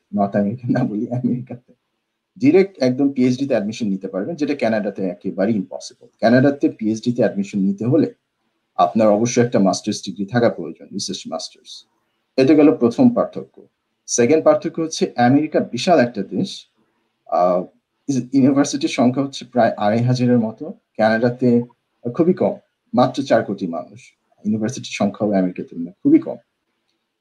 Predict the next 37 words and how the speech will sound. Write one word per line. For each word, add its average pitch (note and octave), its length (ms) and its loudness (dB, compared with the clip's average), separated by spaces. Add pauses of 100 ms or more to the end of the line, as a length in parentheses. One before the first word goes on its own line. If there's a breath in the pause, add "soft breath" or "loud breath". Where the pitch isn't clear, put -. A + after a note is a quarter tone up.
তো B2+ 200 6
দেখা A#2+ 340 2
যায় E3+ 220 4
যে B2+ 400 2
American C3 480 2
ইউনিভার্সিটিতে C#3+ 640 -4
প্রচুর G3+ 400 -6
funding C3 440 2
রয়েছে, F2+ 340 -6
ওদের C3+ 220 -4 (120)
তো F#3 60 -6
বিশাল C#3+ 460 0
industry, G2 420 0
আর F#2 140 0
এন্ড F#2+ 160 0
ডি E2+ 240 -10 (340)
বলেন, - 260 -18 (300)
প্রচুর F3 220 -2
industry। E2 460 -2 (440)
তো G2 60 -4
তারা A#2 260 6
এইসব B2 280 4
funding A2 400 2
দেয়, F2+ 340 0
তারপর G2 240 -10
বিভিন্ন F#2+ 360 -4
government F#2+ 560 -4 (200)
funding F2 300 -4
agency F2+ 340 -8
রয়েছে, D#2 260 -16
তারা F#2 220 2
এইসব F#2+ 280 -2
ইউনিভার্সিটিগুলোকে F2+ 640 -8
funding E2 340 -8
দেয়। D2 180 -12 (640)
তো G2+ 260 4 (120)
আমেরিকাতে D#3+ 840 6